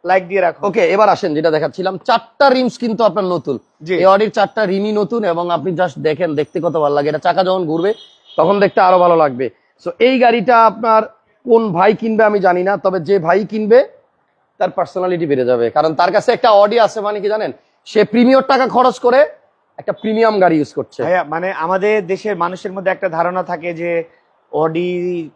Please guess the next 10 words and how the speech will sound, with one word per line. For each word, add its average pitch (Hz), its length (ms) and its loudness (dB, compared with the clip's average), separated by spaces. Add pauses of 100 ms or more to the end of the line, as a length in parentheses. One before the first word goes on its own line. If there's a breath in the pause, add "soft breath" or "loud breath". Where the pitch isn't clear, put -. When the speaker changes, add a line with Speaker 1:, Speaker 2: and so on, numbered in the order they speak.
(160)
Speaker 1:
Mercedes, 160 600 -6
বিএমডাব্লিউ 175 600 -4
এগুলো 175 160 -6
মানে 170 260 -2
হচ্ছে 185 180 -2
এক 165 100 -4
ধরনের 175 180 -4
বিশাল 214 480 2
লাক্সারি 190 320 -4
মেইনটেনেন্স। 170 480 -6